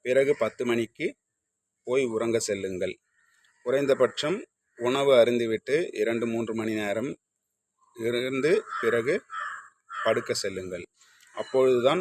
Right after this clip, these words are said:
உங்களுக்கு ஜீரண சக்தி அதிகமாக இது இருக்கும். ஜீரண சக்தி அதிகமாக இருக்கும். உணவு அருந்தியவுடன் பல்லை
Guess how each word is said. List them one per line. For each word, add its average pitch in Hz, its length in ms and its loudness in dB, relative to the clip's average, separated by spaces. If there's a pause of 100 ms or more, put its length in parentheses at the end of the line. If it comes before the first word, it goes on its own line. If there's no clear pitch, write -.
உங்களுக்கு 113 420 0
ஜீரண 120 320 0
சக்தி - 380 -4
அதிகமாக 101 500 0 (960)
இது 110 160 6 (1200)
இருக்கும். 120 420 -2 (1300)
ஜீரண 131 280 0
சக்தி 117 340 -4
அதிகமாக 110 580 -4
இருக்கும். 139 320 -10 (1500)
உணவு 160 380 6
அருந்தியவுடன் 139 800 6 (340)
பல்லை 135 340 2